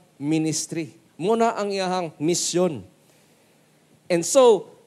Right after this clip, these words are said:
sa iyahang third missionary journey, nilibot ni siya, ang iyahang usa sa iyang misyon karon is mangolekta siya og mga offering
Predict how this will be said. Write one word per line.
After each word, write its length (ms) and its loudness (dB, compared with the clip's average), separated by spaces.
sa 240 0
iyahang 320 2
third 320 4
missionary 560 0
journey, 480 0
nilibot 560 2
ni 80 -2
siya, 320 0
ang 160 0
iyahang 320 4
usa 240 4
sa 160 2
iyang 160 2
misyon 400 2
karon 240 4
is 240 -6
mangolekta 640 2
siya 240 4
og 240 2
mga 240 0
offering 720 2